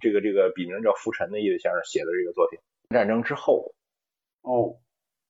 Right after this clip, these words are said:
Speaker 1: 这个作为战士啊，复员回来之后，
Speaker 2: 嗯。
Speaker 1: 回去给老班长扫墓。
Speaker 2: 嗯。
Speaker 1: 这么一个作品。这个情，
Speaker 2: 嗯。
Speaker 1: 这个，这个本身反映的这个事儿，就是让人流泪的事儿。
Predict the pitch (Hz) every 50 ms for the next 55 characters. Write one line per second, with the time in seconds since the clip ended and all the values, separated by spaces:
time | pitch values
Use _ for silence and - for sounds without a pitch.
0 | _ _ _ - 107 85 82 87 85 - 67 - - - - 104 92 - - -
1 | 156 127 107 90 - - - - 82 73 53 - - - _ _ _ _ _ _
2 | _ _ 123 113 98 92 87 123 139 139 127 104 92 104 101 98 - - - -
3 | 98 85 - - _ - - - _ _ _ - - - 98 104 - - 120 127
4 | 117 104 98 - - - - _ _ _ _ _ _ _ _ _ - 90 85 -
5 | - 104 104 101 92 101 - - 98 85 82 90 117 120 - - _ _ _ _
6 | _ _ _ _ _ _ _ _ _ _ 139 147 147 139 123 107 - _ _ _
7 | _ _ _ _ _ _ _ _ _ _ _ _ - 120 113 98 87 78 82 82
8 | - 90 85 - - - - _ _ _ _ _ _ _ _ _ _ - - _
9 | - 262 226 196 - - - - - 123 127 170 214 202 - - _ _ - 285
10 | 214 190 175 - - 294 233 175 143 - - 120 107 95 - 220 247 240 - -
11 | - - 202 - 143 190 214 220 208 233 220 247 247 247 - - - 311 262 160
12 | 110 - - 151 131 120 - 120 131 123 110 104 107 113 107 101 98 104 107 104
13 | 92 87 85 - 90 73